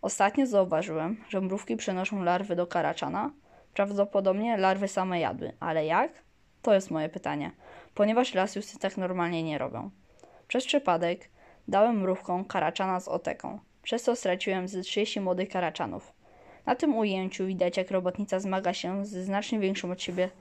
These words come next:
samej larwą, którą odsuwa od zabitego karaczana tureckiego.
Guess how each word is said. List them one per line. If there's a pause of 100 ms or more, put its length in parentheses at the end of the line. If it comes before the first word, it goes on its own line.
(400)
samej
larwą,
którą
odsuwa
od
zabitego
karaczana
tureckiego.